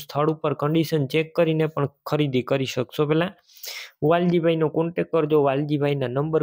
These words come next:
કઈ રીતના મેળવવા તેની માહિતી આગળ મળી જશે. વીડિયો પૂરો જોતા રહેજો.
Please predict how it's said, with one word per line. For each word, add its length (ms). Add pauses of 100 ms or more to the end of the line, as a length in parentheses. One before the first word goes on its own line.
કઈ 180
રીતના 340
મેળવવા 460
તેની 300
માહિતી 380
આગળ 300
મળી 280
જશે. 280 (560)
વીડિયો 340
પૂરો 180 (100)
જોતા 300
રહેજો. 200